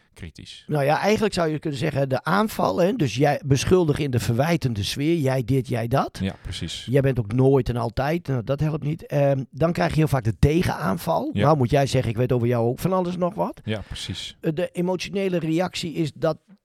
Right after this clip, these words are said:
Speaker 2: iemand dichtklapt. Dus dan
Speaker 1: Mhm.
Speaker 2: krijgt de partner geen respons en die denkt, nou, hij negeert me gewoon. Maar dat is eigenlijk een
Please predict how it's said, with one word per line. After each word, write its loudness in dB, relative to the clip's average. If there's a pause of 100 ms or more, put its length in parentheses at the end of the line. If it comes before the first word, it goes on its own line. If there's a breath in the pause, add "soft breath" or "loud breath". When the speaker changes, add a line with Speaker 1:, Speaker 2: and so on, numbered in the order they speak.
(120)
Speaker 2:
iemand -2
dichtklapt. 0 (280)
Dus -4
dan 0
Speaker 1:
Mhm. -2
Speaker 2:
krijgt -4
de -4 (100)
partner -2
geen -2
respons -4
en -4
die -4
denkt, -4
nou, -4
hij -2
negeert -4
me -6
gewoon. -6
Maar -4
dat -8
is -10
eigenlijk -8
een -10